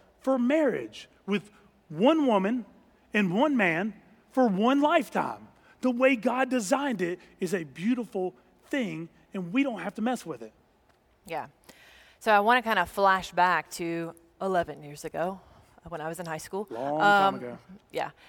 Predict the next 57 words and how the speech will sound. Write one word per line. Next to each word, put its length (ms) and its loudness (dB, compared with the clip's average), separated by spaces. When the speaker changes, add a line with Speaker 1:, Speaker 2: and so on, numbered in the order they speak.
Speaker 2:
Around 220 6
this 140 0
time, 200 4
I 60 0
think 180 -6
it 80 -2
was, 140 -4
like, 160 -2
maybe 200 -6
twelve 400 -4
or 60 -4
thirteen 460 -6
years 180 -8
ago. 320 0
But 100 2
I 60 10
remember 260 4
sitting 280 0
at 80 2
a 40 0
lunch 300 0
table 320 0
with 140 0
all 140 4
of 60 -2
my 120 0
friends, 640 -8
and 220 -2
everyone 300 -4
was, 240 -12
you 100 -10
know, 80 -6
talking 300 -6
about 520 -2
all 200 -4
the 60 -12
guys 280 -2
they've 140 -4
hooked 180 -8
up 140 -2
with 420 -4
and 340 -16
their 120 -6
numbers 560 0
and 80 -6
all 100 6
these 140 -6
things. 300 -4
And, 260 0
um, 540 4
eventually 420 0
the, 460 2
the 140 -4
spotlight 420 0
was 100 -14
on 160 -8
me 320 -8